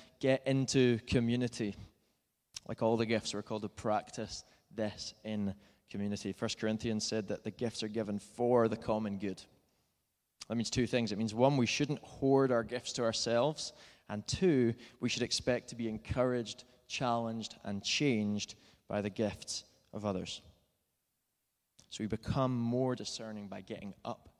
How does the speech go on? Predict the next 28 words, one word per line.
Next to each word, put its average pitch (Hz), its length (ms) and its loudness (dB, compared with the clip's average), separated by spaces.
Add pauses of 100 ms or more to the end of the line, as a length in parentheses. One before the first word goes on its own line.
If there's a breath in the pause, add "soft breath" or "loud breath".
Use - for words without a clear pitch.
(200)
close 104 440 -6
and 92 200 -8
personal 101 680 -8 (500 soft breath)
with 98 280 -10
other 95 400 -6 (380 soft breath)
people, - 420 -12 (1400)
specifically 113 840 -2
those 104 240 -2
who 110 100 -6
are 92 160 -6 (100)
different - 500 -8 (540 soft breath)
to 92 220 -6
us. - 380 -14 (920)
Here's 120 120 2
what 113 140 2
Proverbs 110 500 4
thirteen 113 460 0
twenty 117 420 -4
says. 104 340 0
It 95 60 -8
says, 110 200 -4
"Walk 113 580 0
with 113 280 -2
the 113 100 -4
wise 98 680 -4 (760 soft breath)
and 95 120 -14
become 92 400 -10
wise, 80 440 -14